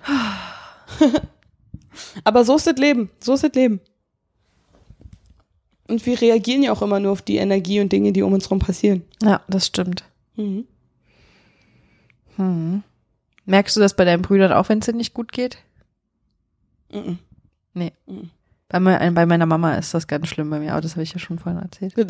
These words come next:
Speaker 1: ist das erste Mal, dass ich das überhaupt bei
Speaker 2: Ja.
Speaker 1: einer Person fühle.
Speaker 2: Ich habe auch schon ganz oft geträumt, dass meine Mama stirbt.
Speaker 1: Oh Gott, aber das ist
Speaker 2: Das ist so schlimm und dann bin ich jedes Mal so tränenverheult
Speaker 1: Mhm.
Speaker 2: aufgewacht. Das ist so,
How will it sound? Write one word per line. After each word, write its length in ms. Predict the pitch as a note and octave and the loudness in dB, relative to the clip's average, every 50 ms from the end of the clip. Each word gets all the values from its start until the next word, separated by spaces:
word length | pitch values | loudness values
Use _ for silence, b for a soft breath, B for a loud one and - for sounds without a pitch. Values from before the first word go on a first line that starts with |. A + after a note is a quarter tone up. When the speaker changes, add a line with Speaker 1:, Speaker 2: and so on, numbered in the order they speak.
| G#3 G#3 | 0 0
Speaker 1:
ist 60 | - | 0
das 60 | A#3 G#3+ | 0 2
erste 280 | - G3+ G#3 G#3+ - A3 | 2 2 2 2 0 0
Mal, 180 | G#3+ G#3 G#3 | 0 2 2
dass 140 | A3 G#3 - | 2 0 0
ich 80 | G#3+ F#3+ | -2 -4
das 80 | F#3+ | -2
überhaupt 240 | G3+ G3 F#3+ G#3 - | 0 0 0 0 2
bei 80 | - G3 | 0 0
Speaker 2:
Ja. 40 | F#3+ | 0
Speaker 1:
einer 60 | F#3 | 0
Person 340 | E3+ - F#3+ F3 F3 F3+ F3 | -2 -6 -10 -10 -10 -10 -12
fühle. 320 | - - F#3 F3+ F3 F3+ - _ | -14 -14 -14 -14 -14 -16 -12 _
Speaker 2:
Ich 180 | - F3 - A3+ | -8 -2 2 2
habe 160 | A3 G#3 G#3 | 4 6 4
auch 80 | A3 F#3 | 4 4
schon 160 | - A3+ G3+ | 2 0 0
ganz 180 | F#3+ G3 G#3+ - | 0 0 0 -2
oft 180 | - G3 - | -4 -4 -2
geträumt, 360 | - G#3 - - G3 F#3+ G3+ G3 | -4 -4 -2 0 0 0 0 0
dass 100 | G3 F#3 | -2 -2
meine 180 | F#3+ F3+ F#3 F3+ | -2 0 0 0
Mama 260 | F3+ F3 F#3 F#3+ F#3 | 0 0 0 0 0
stirbt. 520 | F3+ - - F#3+ F3 D#3+ D#3 - - - _ _ - | -2 -2 -2 0 0 0 -2 -6 -12 -20 _ _ -12
Speaker 1:
Oh 160 | - G3+ G#3 G3+ | -10 -10 -10 -8
Gott, 260 | - - F3+ F3 F3 | -8 -10 -10 -10 -10
aber 160 | - F#3 F#3+ | -10 -10 -10
das 140 | F3+ F#3+ F#3+ | -10 -10 -8
ist 80 | F3+ | -2
Speaker 2:
Das 160 | F#3 F#3+ F#3 F#3+ | -2 0 0 0
ist 180 | G#3 F#3+ - | -2 -2 0
so 180 | - G#3 A3 A#3 | 2 4 4 4
schlimm 380 | A3 - - A3+ A3+ A3 A3 | 4 2 4 4 4 4 2
und 120 | F#3+ E3 G3+ | 0 2 2
dann 100 | G3+ G3 | 2 2
bin 140 | F#3+ G3 G3+ | 2 0 -2
ich 100 | G#3 G3+ | -2 -2
jedes 280 | A#3 A3 G#3+ A#3 A3 A3 | -2 -2 -2 -2 -2 0
Mal 200 | A3 G3+ G3 G3+ | 2 2 2 2
so 80 | G3+ G3 | 0 -4
tränenverheult 840 | F#3+ - - G#3+ G#3 G#3+ G#3+ G3+ F#3 F#3 - - G3 G3 G3 A3 G#3+ | -6 -4 -2 0 0 0 0 -2 -4 -4 -4 0 2 2 2 2 2
Speaker 1:
Mhm. 40 | G#3+ | 2
Speaker 2:
aufgewacht. 760 | - F3 A3+ A3 - F#3+ D#3+ D3+ D#3+ E3 - - - - _ _ _ _ _ _ _ _ _ _ _ _ _ _ _ _ _ _ _ _ _ _ _ _ _ _ | 0 0 0 0 -2 -2 0 -2 -2 -4 -6 -12 -20 -20 _ _ _ _ _ _ _ _ _ _ _ _ _ _ _ _ _ _ _ _ _ _ _ _ _ _
Das 180 | - G#3 G3 G3+ | -2 -2 0 0
ist 180 | G3+ F#3+ - | -2 -2 -2
so, 360 | - G3+ G3 F#3+ F#3 F#3 F#3+ | 0 2 2 2 2 2 0